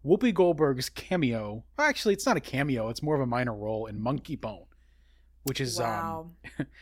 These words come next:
Speaker 1: Henry Selick's adaptation of a comic I believe is just called Dark World. But the studio and story and stuff, you know how this happens. Um, look, I'm gonna say right now before I describe Monkey Bone, this is not a recommendation or an endorsement.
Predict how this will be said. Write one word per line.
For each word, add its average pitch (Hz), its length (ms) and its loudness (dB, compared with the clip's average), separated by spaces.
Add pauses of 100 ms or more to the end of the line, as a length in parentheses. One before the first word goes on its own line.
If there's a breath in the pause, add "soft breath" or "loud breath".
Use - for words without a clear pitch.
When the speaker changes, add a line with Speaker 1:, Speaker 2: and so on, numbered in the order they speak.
(200 loud breath)
Speaker 1:
Henry 175 220 4
Selick's 170 380 4
adaptation 135 520 0
of 123 360 -4
a 131 60 -14
comic 147 480 -4
I 120 40 -8
believe 135 360 -4
is 120 120 2
just 110 160 -8
called 107 260 -10
Dark 110 260 -8
World. 185 400 -2 (380 soft breath)
But 135 120 -4
the 131 60 -4
studio 180 840 6
and 135 120 2
story 147 640 0
and 139 140 0
stuff, 139 340 -2 (380 soft breath)
you 160 80 -2
know 151 100 4
how 127 140 2
this 113 180 -4
happens. 117 420 -4 (400 soft breath)
Um, 104 220 -18 (420)
look, - 340 -6
I'm 208 140 4
gonna 262 140 8
say 226 180 10
right 196 200 8
now 175 180 4
before 160 320 4
I - 40 4
describe 139 440 4
Monkey 180 300 0
Bone, 208 340 4 (240 soft breath)
this 175 180 4
is 170 120 2
not 156 200 6
a 160 60 8
recommendation 143 680 4
or 127 200 -2
an 131 60 0
endorsement. 127 600 -2